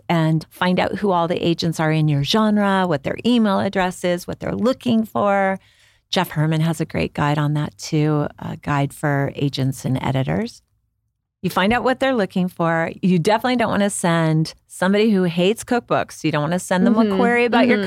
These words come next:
Speaker 1: cookbook, so be smart about it. But you send them a query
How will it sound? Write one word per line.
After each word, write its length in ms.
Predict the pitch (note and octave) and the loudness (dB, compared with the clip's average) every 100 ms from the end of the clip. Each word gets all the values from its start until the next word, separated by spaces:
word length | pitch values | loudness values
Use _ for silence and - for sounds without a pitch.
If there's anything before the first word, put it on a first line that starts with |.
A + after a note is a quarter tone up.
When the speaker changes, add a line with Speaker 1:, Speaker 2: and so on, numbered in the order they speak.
| F#3+ | 0
Speaker 1:
cookbook, 260 | G3+ D#3 | 2 -2
so 160 | - G3 | -2 -2
be 320 | F#3+ G3+ G#3+ | 2 2 2
smart 380 | A3+ - C4+ C4+ | 0 -2 0 0
about 260 | F#3 C#3+ D#3 | 0 -2 -2
it. 160 | A3+ - - - _ _ - | -4 -8 -20 -20 _ _ -4
But 220 | G#3+ - | -2 0
you 440 | A3+ A3 A3 A3+ | 2 4 4 0
send 280 | - - G3+ | -2 -2 0
them 100 | A#3 | 0
a 60 | C4+ | -2
query 560 | - A#3+ A3+ A#3 B3 | -4 -2 0 0 -2